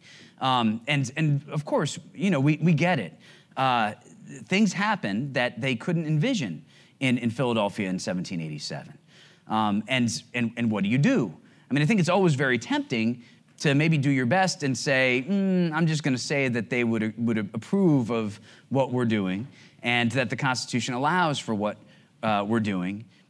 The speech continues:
even if it really doesn't." Um, and I think it, I think Jefferson's first inclination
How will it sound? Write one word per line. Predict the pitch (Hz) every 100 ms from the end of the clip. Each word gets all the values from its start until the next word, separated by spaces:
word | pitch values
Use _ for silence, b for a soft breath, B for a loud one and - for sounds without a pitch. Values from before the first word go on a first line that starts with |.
| _ -
even | 147 139
if | 120 113
it |
really | 95 104 98
doesn't." | 85 82 - - - _ b b b b
Um, | 101 101 90 82 -
and | 139
I | 143 190
think | 175 139 -
it, | 127 117 - -
I | 139
think | 214
Jefferson's | 175 202 175 160
first | - 214 208
inclination | 170 156 147 147 139 131